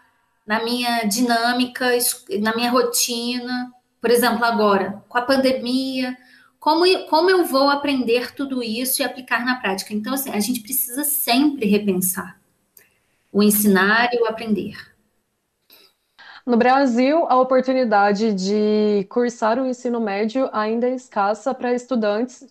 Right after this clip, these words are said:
Speaker 2: de zonas rurais, devido a diversos fatores, mas os que têm esse acesso acabam adquirindo outras perspectivas de vida. Essa oportunidade é importante para a ascensão dessas camadas mais populares?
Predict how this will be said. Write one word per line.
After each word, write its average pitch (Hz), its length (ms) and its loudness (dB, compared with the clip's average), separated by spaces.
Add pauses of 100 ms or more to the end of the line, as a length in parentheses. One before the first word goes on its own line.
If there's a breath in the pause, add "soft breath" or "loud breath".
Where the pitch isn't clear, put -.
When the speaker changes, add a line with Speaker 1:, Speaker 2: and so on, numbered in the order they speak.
Speaker 2:
de 220 200 -2
zonas 247 360 -2
rurais, 190 500 0
devido 220 420 0
a 226 40 0
diversos 214 560 -2
fatores, 185 680 -2
mas 202 200 -4
os 214 140 -8
que 240 100 -4
têm 240 480 -2
esse 214 280 -2
acesso 202 600 -4 (320 loud breath)
acabam 233 460 0
adquirindo 254 640 0
outras 269 460 -2
perspectivas 277 800 -4
de 311 100 -4
vida. 180 420 0 (440 loud breath)
Essa 277 260 -4
oportunidade 226 760 0
é 226 40 2
importante 240 580 -4
para 233 160 -2
a 294 60 -2
ascensão 240 540 -2
dessas 220 360 -4
camadas 190 480 -4
mais 202 240 -4
populares? 190 840 -4